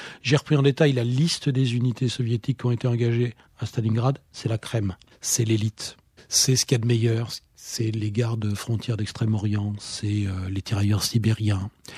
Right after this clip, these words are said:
Ce sont des unités spéciales du N K V D. Ce sont des parachutistes. C'est de l'infanterie de marine. C'est ce qu'il y a de meilleur dans l'armée rouge. Donc on s'est complètement trompé.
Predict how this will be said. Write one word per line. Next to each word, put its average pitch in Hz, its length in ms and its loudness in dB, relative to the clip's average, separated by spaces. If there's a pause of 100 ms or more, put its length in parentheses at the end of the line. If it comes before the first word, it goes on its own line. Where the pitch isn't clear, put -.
(200)
Ce - 160 2
sont 123 160 2
des 110 180 0
unités 113 260 -2
spéciales 113 420 -4
du 113 100 2
N 110 120 0
K 117 100 -2
V 120 180 2
D. 107 240 -2 (280)
Ce - 160 -4
sont 123 200 2
des 117 120 4
parachutistes. 117 840 0
C'est - 200 2
de 117 80 -2
l'infanterie 123 480 -2
de 110 80 -2
marine. 120 460 2
C'est - 160 2
ce - 80 4
qu'il 165 100 2
y 147 40 2
a - 20 -2
de 135 40 0
meilleur 143 300 4
dans 123 120 2
l'armée 123 240 4
rouge. 117 280 0 (300)
Donc 117 160 -4
on 123 60 0
s'est 131 140 0
complètement 135 460 2
trompé. 117 420 -2